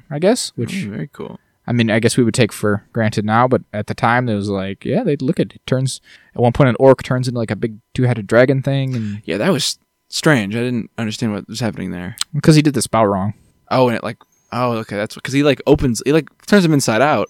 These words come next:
Speaker 1: Yeah, it's gross.
Speaker 2: Horrible.
Speaker 1: It's gross,
Speaker 2: It's,
Speaker 1: yeah.
Speaker 2: it's horrifying.
Speaker 1: <laughs> Um, but I guess that stuff is, like, I L M really had to, had to kinda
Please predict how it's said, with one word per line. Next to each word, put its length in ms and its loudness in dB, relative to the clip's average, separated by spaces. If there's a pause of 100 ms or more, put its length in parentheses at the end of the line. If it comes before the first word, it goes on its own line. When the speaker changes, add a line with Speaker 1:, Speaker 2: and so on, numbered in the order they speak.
(140)
Speaker 1:
Yeah, 300 0
it's 140 -6
gross. 400 0 (260)
Speaker 2:
Horrible. 240 4
Speaker 1:
It's 40 6
gross, 320 8
Speaker 2:
It's, 100 0
Speaker 1:
yeah. 200 8
Speaker 2:
it's 140 -2 (140)
horrifying. 760 2
Speaker 1:
<laughs> 60 8 (840)
Um, 540 0 (580)
but 160 10
I 100 12
guess 180 6
that 200 8
stuff 280 6
is, 180 -2
like, 120 2 (340)
I 160 6
L 120 4
M 220 0
really 200 4
had 180 2
to, 200 2 (300)
had 100 -4
to 60 0
kinda 300 0